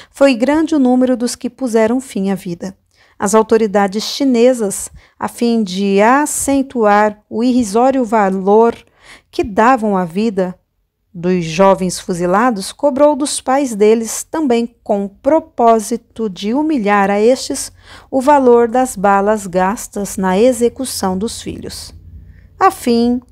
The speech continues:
de contra-atacar as enormes ondas de pessimismo que assolam a todos, nós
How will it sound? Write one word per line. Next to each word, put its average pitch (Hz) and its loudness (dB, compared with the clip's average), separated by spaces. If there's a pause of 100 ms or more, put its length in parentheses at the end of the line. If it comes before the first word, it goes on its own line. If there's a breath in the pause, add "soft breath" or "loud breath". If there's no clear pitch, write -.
de 180 -4 (140)
contra-atacar 220 0
as 180 -4
enormes 180 -4
ondas 196 -4 (380 loud breath)
de 180 -4
pessimismo 214 -2
que - -6
assolam 185 0
a 208 -2
todos, 214 -2
nós 190 2